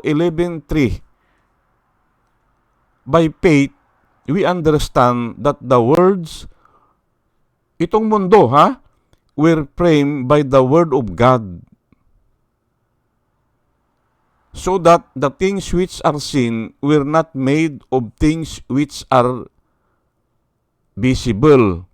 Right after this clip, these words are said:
or seen. Yan po ang nakasulat, ano?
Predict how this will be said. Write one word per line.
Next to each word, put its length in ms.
or 320
seen. 560
Yan 240
po 160
ang 160
nakasulat, 560
ano? 320